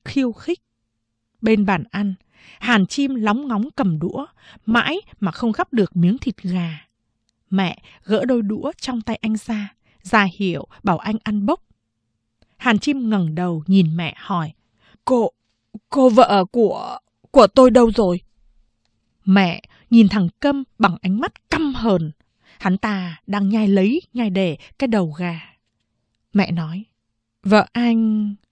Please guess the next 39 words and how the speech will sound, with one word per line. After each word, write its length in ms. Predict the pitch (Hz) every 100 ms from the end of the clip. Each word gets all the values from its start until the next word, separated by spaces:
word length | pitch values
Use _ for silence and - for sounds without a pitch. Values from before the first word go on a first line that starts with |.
| _ _
nó 160 | 277 277
đi 160 | 247
xa 320 | 233 - 240 240
rồi." 480 | 220 190 180 185 165 _ _ _ _ _ _ _ _ _ _ _
Bản 240 | 240 214
chất 180 | 170 370 -
lương 260 | 285 285 277
thiện 320 | - 226 - _ _ _
khiến 280 | - 214 254
mẹ 140 | 302 -
tôi 340 | 233 214 214 - _
không 340 | - - 339
thể 140 | 311 220
từ 240 | - 185 160
chối 180 | 180 226
Hàn 260 | - 240 160
Chim 280 | - 240 -
ở 140 | 190
lại. 360 | 160 175 156 - _ _ _ _
Huống 260 | - 240 277
hồ 300 | - 262 208 - -
còn 160 | 233 185
có 120 | 214
lời 380 | 277 262 208 170
của 100 | -
ông 260 | - 254 247
trưởng 320 | - 240 165
khu 420 | - - 294 285 - -
và 100 | 180
ông 220 | - 233
cục 200 | - 240 -
trưởng 340 | - 202 156 147
cục 200 | - 180
dân 280 | 180 190 240
chính 260 | 208 190 185 -
huyện. 220 | 220 - _ _ _ _ _ _ _
"À, 400 | 170 180 214 - _ _
anh 200 | - 208
ấy 400 | 202 196 214 254